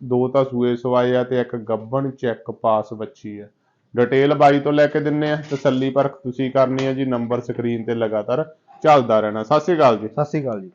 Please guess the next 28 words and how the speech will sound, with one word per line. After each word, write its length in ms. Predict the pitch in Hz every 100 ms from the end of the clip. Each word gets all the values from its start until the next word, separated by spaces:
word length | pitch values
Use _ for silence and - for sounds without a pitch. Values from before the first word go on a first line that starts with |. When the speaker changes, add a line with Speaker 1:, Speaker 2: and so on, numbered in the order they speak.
| 135
Speaker 1:
ਨਾਮ 320 | 143 156 160
ਤੇ 100 | 170
ਐਡਰੈਸ 360 | 165 170 170
ਦੱਸ 240 | 170 147 127
ਦਿਓ 160 | 117
ਜੀ। 120 | 110 113
Speaker 2:
ਨਾਂ 220 | 156 165
ਜੀ 100 | 196
ਕੁਲਜੀਤ 340 | 202 156 160
ਸਿੰਘ, 140 | 165 180
ਪਿੰਡ 240 | 160 147
ਭੇਖਾ, 300 | 143 165 139
ਜ਼ਿਲ੍ਹਾ 220 | 120 151
ਮੋਗਾ, 300 | 170 143 131
ਤਹਿਸੀਲ 300 | 135 127 139
ਬਾਘਾ 240 | 120 107 120
ਪੁਰਾਣਾ 280 | 117 95 90
ਜੀ। 60 | 123
Speaker 1:
ਮੋਬਾਈਲ 360 | 131 143 143
ਨੰਬਰ 260 | 143 139 135
ਜੀ? 100 | 135
Speaker 2:
ਅਠਾਨਵੇਂ 560 | 135 - 151 147 160
ਇੱਕ 120 | 170 185
ਚੁਤਾਲੀ 380 | 175 160 156
ਇਕਤਾਲੀ 320 | 160 165 156 156
ਛੇ 160 | 165
ਪਚਾਸੀ 440 | 143 - 123 117
ਜੀ। 100 | 101